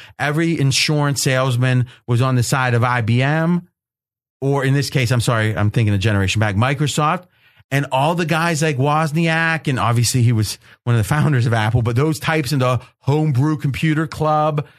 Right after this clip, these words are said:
look it up if you don't know, they, they loved what the Apple was doing.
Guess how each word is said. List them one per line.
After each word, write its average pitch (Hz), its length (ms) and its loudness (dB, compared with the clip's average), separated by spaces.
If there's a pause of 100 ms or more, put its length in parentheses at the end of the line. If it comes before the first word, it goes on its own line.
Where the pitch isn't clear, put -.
(180)
look 131 200 0
it 147 120 0
up 143 200 -2
if 135 120 -4
you 143 80 2
don't 135 180 0
know, 143 400 0 (340)
they, 196 200 0
they 185 320 -2
loved 185 560 0
what 156 220 0
the 160 120 0
Apple 139 380 0
was 117 180 0
doing. 101 460 0